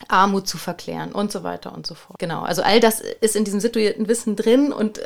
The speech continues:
äh, gleichzeitig ist es immer so, also es ist ja wirklich wahnsinnig oft zitiert und häufig halt eben in diesem,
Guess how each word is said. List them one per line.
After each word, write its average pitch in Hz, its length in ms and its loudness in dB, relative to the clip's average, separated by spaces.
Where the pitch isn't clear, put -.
äh, 202 180 4
gleichzeitig 208 640 -2
ist 208 100 -4
es 233 120 -2
immer 202 260 -4
so, 196 400 -2
also 202 140 -6
es 175 60 -6
ist 190 40 0
ja 208 80 0
wirklich 202 240 -2
wahnsinnig 214 480 0
oft - 160 -12
zitiert - 380 -6
und - 160 -10
häufig 202 420 -2
halt 202 200 -4
eben 196 160 -6
in 190 120 -10
diesem, 190 300 -8